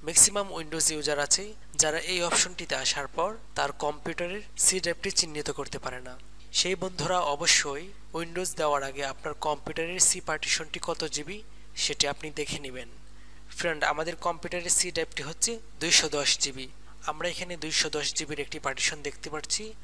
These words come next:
এটি হচ্ছে আমাদের সি ড্রাইভ। তো আমরা এটিকে সিলেক্ট করার পর ফরম্যাট বাটনে ক্লিক করব, তারপর এমন একটি পপআপ চলে আসবে, আমরা এখন ওকে বাটনে ক্লিক করব। আমরা আবারও এই পার্টিশনটিকে ফরম্যাট দিয়ে দিচ্ছি। ফরম্যাট দেওয়ার পর আমরা সি ড্রাইভটিকে সিলেক্ট করার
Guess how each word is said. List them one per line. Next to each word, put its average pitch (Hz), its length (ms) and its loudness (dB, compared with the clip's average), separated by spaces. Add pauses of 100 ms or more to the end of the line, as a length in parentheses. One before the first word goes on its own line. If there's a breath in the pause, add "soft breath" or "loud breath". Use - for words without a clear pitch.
এটি 185 240 -2
হচ্ছে 165 300 2
আমাদের 139 280 -2
সি 143 220 4
ড্রাইভ। 123 220 -4 (140)
তো 156 80 4
আমরা 143 260 4
এটিকে 156 300 -4
সিলেক্ট 147 320 2
করার 147 240 0
পর 214 360 2 (340)
ফরম্যাট 156 400 2
বাটনে 156 340 -2
ক্লিক 165 240 -4
করব, 175 160 0 (400)
তারপর 143 320 0
এমন 143 200 -2
একটি - 140 -6 (100)
পপআপ 151 260 2 (100)
চলে 175 240 2
আসবে, 196 220 -2 (340)
আমরা 143 220 0
এখন 143 140 -6 (120)
ওকে 170 220 0
বাটনে 143 340 -2
ক্লিক 135 260 -8
করব। 127 180 -6 (440)
আমরা 151 180 0 (120)
আবারও 175 260 2 (100)
এই 190 120 2
পার্টিশনটিকে 180 680 0
ফরম্যাট 165 360 -2
দিয়ে 175 200 0
দিচ্ছি। 185 320 2 (760)
ফরম্যাট 147 380 2
দেওয়ার 139 220 2 (100)
পর 202 140 4 (400)
আমরা 139 240 -6
সি - 180 8
ড্রাইভটিকে 151 440 0
সিলেক্ট 147 340 0
করার 143 200 2